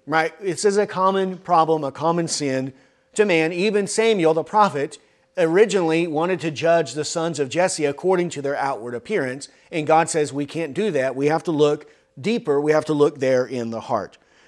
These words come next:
And so Jesus uses this occasion to also address the same issue. Verse two,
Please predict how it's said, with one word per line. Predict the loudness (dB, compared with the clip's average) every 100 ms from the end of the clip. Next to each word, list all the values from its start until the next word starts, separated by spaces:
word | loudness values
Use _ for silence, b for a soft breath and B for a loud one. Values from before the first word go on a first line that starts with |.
| b
And | -2 0
so | 0 -2
Jesus | -2 -2 2 0 0
uses | -4 -4 -4 0
this | 4 4 2 -4 -10 -14 _ _ _
occasion | -8 0 2 2 0 -4 -4
to | -2 2
also | 2 2 0
address | -2 -2 -4 -6
the | -10
same | -10 -10 -12 -14 -16 -10
issue. | -8 -8 -12 _ _ _ -6
Verse | -4 -2
two, | 0 0 -2